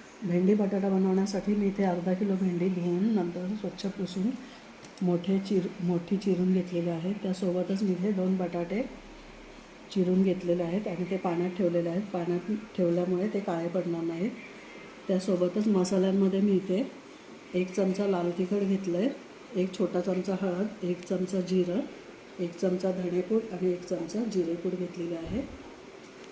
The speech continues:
आणि इथे एक मी मिरची आणि लसणाचा ठेचा करून घेतलेला आहे. त्यामध्ये मी आठ दहा लसूण पाकळ्या आणि सात आठ हिरव्या मिरच्या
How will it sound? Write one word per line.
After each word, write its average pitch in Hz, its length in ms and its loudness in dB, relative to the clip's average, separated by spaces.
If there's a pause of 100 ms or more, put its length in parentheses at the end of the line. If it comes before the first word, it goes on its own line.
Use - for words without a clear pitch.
(140)
आणि 185 220 4
इथे 196 300 2
एक 208 140 -2
मी 208 180 4
मिरची 190 400 4
आणि 190 240 4
लसणाचा 180 400 0
ठेचा 185 380 -2
करून 185 320 -2
घेतलेला 175 380 -2
आहे. 165 200 -4
त्यामध्ये 185 480 -2
मी 196 160 2 (600)
आठ 170 200 -4
दहा 180 140 0
लसूण 185 300 2
पाकळ्या 180 500 -4
आणि 202 220 -2
सात 170 320 -2
आठ 226 100 2 (140)
हिरव्या 175 260 2
मिरच्या 180 320 0